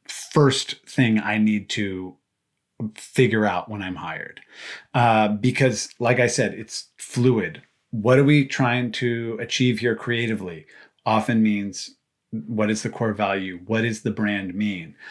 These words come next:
I start with communication. I start with building relationships. I want to get to know the brand, which usually starts with also getting to know the people who that brand has hired, whether it's a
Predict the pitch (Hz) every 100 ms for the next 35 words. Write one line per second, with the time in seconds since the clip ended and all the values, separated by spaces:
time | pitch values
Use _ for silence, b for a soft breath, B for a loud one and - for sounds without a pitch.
0 | B B B - 123 151 - - 127 123
1 | 120 107 - - _ _ _ _ - 120
2 | 113 107 101 82 - 87 - _ _ -
3 | 101 113 - 120 113 110 131 113 120 117
4 | 117 107 92 98 - 90 - - - -
5 | - - 113 131 - 123 104 127 131 -
6 | 113 107 107 110 107 104 - B B B
7 | B _ - 110 110 110 107 113 123 165
8 | 208 214 - 127 123 - - _ 127 123
9 | 139 139 135 131 - 120 117 - 120 107
10 | - _ _ _ 131 135 139 117 123 120
11 | 113 107 95 - 190 190 117 101 104 -
12 | b b - 139 135 117 107 117 117 110
13 | 107 113 127 117 87 95 107 110 104 -
14 | 104